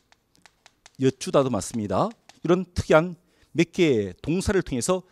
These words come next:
지금 객체, 곧 부사나 목적을 높이고 있습니다. 소위 이것을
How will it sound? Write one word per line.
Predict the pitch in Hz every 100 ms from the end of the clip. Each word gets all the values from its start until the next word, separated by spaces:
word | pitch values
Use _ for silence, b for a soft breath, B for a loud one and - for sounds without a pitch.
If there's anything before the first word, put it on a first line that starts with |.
| b
지금 | - 160
객체, | - 151 - -
곧 | 87 185 180 _ b b
부사나 | - 135 - 123
목적을 | 143 - 202 147
높이고 | 127 -
있습니다. | 87 - 92 82 80 B B B
소위 | - - 165 175
이것을 | 185 175 170 175